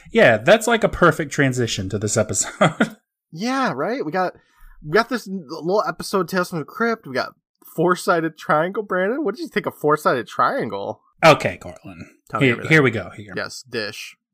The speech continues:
Speaker 1: This is a Scarecrow episode, i-, in theory.
Speaker 2: Mm,
Speaker 1: So
Speaker 2: yeah.
Speaker 1: this should be, this should be right up my alley.
Speaker 2: This is number one for you, yes. What, what happened?
Speaker 1: <laughs> I'm gonna say I'm a little disappointed with this one.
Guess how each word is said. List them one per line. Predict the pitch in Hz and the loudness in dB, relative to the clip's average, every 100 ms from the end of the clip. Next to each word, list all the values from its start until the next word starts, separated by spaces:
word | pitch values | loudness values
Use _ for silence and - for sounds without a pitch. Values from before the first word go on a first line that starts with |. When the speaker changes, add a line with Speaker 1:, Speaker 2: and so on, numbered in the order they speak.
| 156 _ - | -20 _ -10
Speaker 1:
This | 123 156 196 247 - - - - _ _ | 4 8 8 6 0 -4 -6 -8 _ _
is | 156 147 | 2 4
a | |
Scarecrow | 139 - 131 117 117 104 | 0 2 4 4 2 0
episode, | 101 - - 107 120 - | 0 -2 2 2 2 -2
i-, | 226 220 220 | -8 -4 2
in | 214 | 2
theory. | 180 151 104 101 | 4 4 4 0
Speaker 2:
Mm, | 359 330 294 - | -8 -10 -14 -12
Speaker 1:
So | - 143 131 127 127 - | 0 2 4 2 -2 -8
Speaker 2:
yeah. | 135 | 0
Speaker 1:
this | 220 - | 0 2
should | 180 | -2
be, | 147 143 143 143 139 _ _ | 2 2 2 -2 -6 _ _
this | - | -6
should | - | -4
be | 123 | -4
right | 107 110 110 | 0 0 0
up | 107 | -2
my | 107 | -6
alley. | 104 98 92 92 90 | -8 -10 -14 -18 -6
Speaker 2:
This | 135 | -6
is | 254 180 | -6 -4
number | 120 117 | -2 -2
one | 113 160 | -2 -2
for | 220 | -4
you, | 123 | -4
yes. | 101 104 147 - | -2 -2 -4 -8
What, | 117 - - 139 | -10 -10 -14 -18
what | 139 | -12
happened? | 120 151 107 98 - - - | -10 -8 -6 -8 -10 -12 -4
Speaker 1:
<laughs> | - - - - - - - _ - - 135 | -2 -2 -6 -8 -8 -10 -10 _ -20 -6 2
I'm | 156 | 4
gonna | 160 147 | 4 2
say | - 143 139 131 - _ - | 4 6 6 4 -2 _ 0
I'm | 127 | 2
a | 127 | 4
little | 127 127 | 4 2
disappointed | 123 123 120 - 123 104 | 2 -2 -2 0 2 2
with | 101 - | -4 -6
this | 101 - | -8 -6
one. | 104 92 | -8 -10